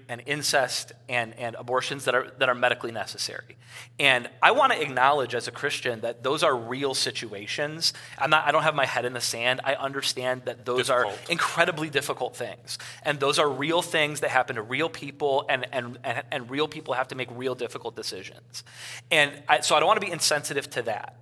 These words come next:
Speaker 1: at all. Um, I, I, I don't wanna suggest that there aren't real choices to be made situationally.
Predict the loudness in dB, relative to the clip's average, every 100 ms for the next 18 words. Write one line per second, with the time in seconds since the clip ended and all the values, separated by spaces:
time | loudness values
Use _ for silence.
0 | 2 6 6 4 0 -8 -16 -20 -20 -4
1 | 4 4 4 -4 -2 0 2 2 4 2
2 | 2 4 4 2 -2 -4 2 6 6 4
3 | -2 0 0 0 2 0 4 4 4 0
4 | -6 0 0 -2 -2 0 0 -4 -4 -6
5 | -8 -8 -20 -8 0 0 0 -2 4 4
6 | 4 -4 -8 -12 -20 -8 -2 0 0 -2
7 | -2 -4 -8 -10 -16